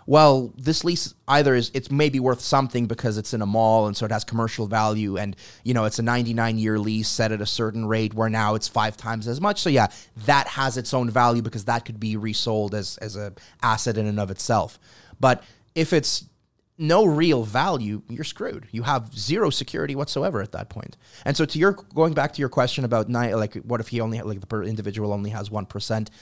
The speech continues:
in the property, um, typical lawyer answer, "It depends." Uh, there, there are mechanisms at play where, let's say, uh, uh, and, and you see this more so not with the one percent, ninety-nine percent example, but let's say I,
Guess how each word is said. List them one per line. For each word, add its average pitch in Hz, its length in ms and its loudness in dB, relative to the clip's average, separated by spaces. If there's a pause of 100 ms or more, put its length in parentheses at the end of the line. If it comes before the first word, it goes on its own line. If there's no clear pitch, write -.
(220)
in 123 120 -2
the 113 40 0
property, 107 640 0 (360)
um, 110 320 2 (420)
typical 127 340 0
lawyer 110 280 4
answer, 107 280 0
"It 101 60 -2
depends." 104 480 -4 (260)
Uh, 101 440 4
there, 107 340 4
there 110 240 4
are 110 160 4
mechanisms 113 720 0
at 104 160 -4
play 104 400 0 (240)
where, 120 240 6
let's 123 220 2
say, 117 440 4
uh, 104 360 4 (800)
uh, - 40 -4 (100)
and, 127 240 -2
and 147 120 4
you 143 120 4
see 180 220 2
this 151 220 2
more 139 240 2
so 131 300 4
not 131 280 2
with 127 120 -4
the 123 140 2
one 117 320 2
percent, 117 400 -4
ninety-nine 127 420 0
percent 113 460 -2
example, 110 440 -2
but 110 200 -4
let's 120 180 2
say 120 240 2
I, 123 480 4